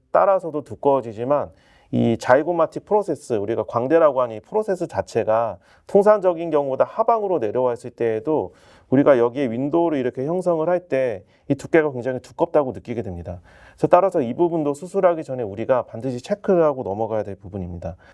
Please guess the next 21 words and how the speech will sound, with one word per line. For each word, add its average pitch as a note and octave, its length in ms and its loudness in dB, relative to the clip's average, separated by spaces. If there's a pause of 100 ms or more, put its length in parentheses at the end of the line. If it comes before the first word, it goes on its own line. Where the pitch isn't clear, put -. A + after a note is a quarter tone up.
그래서 F3+ 160 4
과거에 D#3+ 960 4
이 B2 260 -2
이천이십삼 E3+ 640 0
년에 G#3+ 220 2
나온 B2 260 4
연구인데요. G#2 680 -6 (400)
이 B2+ 460 2 (260)
상악동 G#3 580 2
라-, A2 160 6 (260)
라테럴 F#3 360 4
어프로치로 D3 680 0
해서 C3+ 160 -4
상악동 F#3 380 0
거상술을 C3 500 -4
시행할 F3 400 -2
때 B2+ 320 -2 (220)
어떠한 F3+ 440 4
부분이 C#3+ 320 -4
상악동의 F3+ 560 0
천공의 F3 600 -2